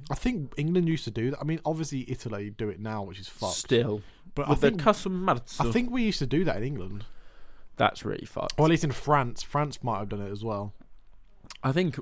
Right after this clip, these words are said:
Speaker 2: I think,
Speaker 1: But,
Speaker 2: to be
Speaker 1: like,
Speaker 2: honest,
Speaker 1: it,
Speaker 2: it, it probably
Speaker 1: like
Speaker 2: is one of those things which has just died out
Speaker 1: Yeah.
Speaker 2: over time.
Speaker 1: I think it's more, back then, I think it was kind of like, like, trying it and stuff,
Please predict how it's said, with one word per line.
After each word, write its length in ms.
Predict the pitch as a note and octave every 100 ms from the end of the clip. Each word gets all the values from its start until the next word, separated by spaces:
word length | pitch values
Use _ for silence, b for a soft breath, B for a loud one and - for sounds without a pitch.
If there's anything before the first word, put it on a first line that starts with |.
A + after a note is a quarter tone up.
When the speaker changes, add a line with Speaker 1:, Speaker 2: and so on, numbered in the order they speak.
| -
Speaker 2:
I 100 | C#3+
think, 180 | G#3+ G#3
Speaker 1:
But, 100 | F3
Speaker 2:
to 20 |
be 60 | F3
Speaker 1:
like, 100 | F3
Speaker 2:
honest, 280 | D#3 A2+
Speaker 1:
it, 100 | F3+
Speaker 2:
it, 80 | E3
it 180 | D3 C#3
probably 360 | - E3+ D#3 D3+
Speaker 1:
like 80 | E3
Speaker 2:
is 180 | D3
one 100 | C#3+
of 80 | C#3
those 140 | B2+ B2
things 280 | C#3+ A#2+ G#2
which 180 | - -
has 100 | G#2
just 260 | A2+ G#2 - - - - - - -
died 420 | B2 A#2 A#2 A2 -
out 300 | A2 G#2+ - - A2
Speaker 1:
Yeah. 120 | A#2
Speaker 2:
over 220 | A2+ G#2+
time. 380 | - A2+ A2+ C#3+ - - - - - - - -
Speaker 1:
I 60 |
think 160 | D#3+ G3
it's 100 | -
more, 360 | G#3 G3 C#3 - b b b -
back 240 | G3 G3+
then, 280 | C3 B2+ C#3
I 40 | D#3
think 200 | F3 E3+
it 20 |
was 160 | D3+ A#2 -
kind 240 | D3 C#3+
of 120 | B2+
like, 380 | B2 A2 - - - - - - - _ - - - - - B2
like, 220 | C3 -
trying 540 | - B2+ A2+ A#2+ B2+
it 100 | C3+
and 160 | C3+ C#3
stuff, 300 | - C3+